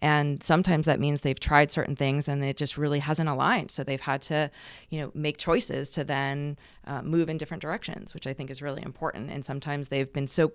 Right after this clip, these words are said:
clear on that why from the beginning. And that's the lens they've been able to really look through to move the whole business forward and, and continue that momentum, 'cause you have that North Star,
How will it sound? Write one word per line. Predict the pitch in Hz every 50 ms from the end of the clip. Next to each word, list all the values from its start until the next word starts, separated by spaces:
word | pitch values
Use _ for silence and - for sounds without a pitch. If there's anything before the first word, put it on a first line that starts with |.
| - -
clear | - - - - 165 175 180 165 131 127 -
on | - 139 151 147
that | 139 131 - -
why | 127 143 135 131 120 139
from | - 143 139
the | 135 127
beginning. | - 135 131 - - 160 151 143 120 127 120 - - - - - - - -
And | - 147 147
that's | 131 127 - -
the | 151 131
lens | 123 135 143 139 151 151 147 147
they've | - 143 139 135
been | - 135 135
able | 135 127 127 139
to | - - 143
really | 131 131 139 131 135 135
look | 139 139 143 160 156 -
through | - 127 123 120 120 131 131 - - - - - - - -
to | - - 147 131 131 131 135 135 131
move | - 143 147 151 147 139
the | - 131
whole | - 160 151 139
business | 143 131 120 - - -
forward | - - 143 131 131 131 127 120
and, | 131 135 135 -
and | - - 135 - - _ _ _ _ _ -
continue | - 160 139 - - 190 170 160 139
that | 139 131 -
momentum, | - 139 131 135 127 123 - - - - - - - - -
'cause | - 165 143 139
you | 131
have | 131 - 147 135 135 131 131
that | 135 135 - -
North | 131 117 117 - -
Star, | - - - 65 - - - -